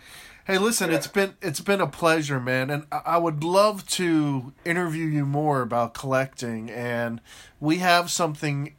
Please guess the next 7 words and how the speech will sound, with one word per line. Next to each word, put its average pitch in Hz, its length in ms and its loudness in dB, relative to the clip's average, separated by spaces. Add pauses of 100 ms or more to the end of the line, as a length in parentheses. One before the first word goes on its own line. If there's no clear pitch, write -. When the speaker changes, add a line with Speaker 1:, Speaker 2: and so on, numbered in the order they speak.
Speaker 1:
a - 80 -4
column 151 480 2
that's 123 240 -6
very 147 320 -2
popular. 113 720 -4 (480)
It's 127 240 -6
called 131 400 0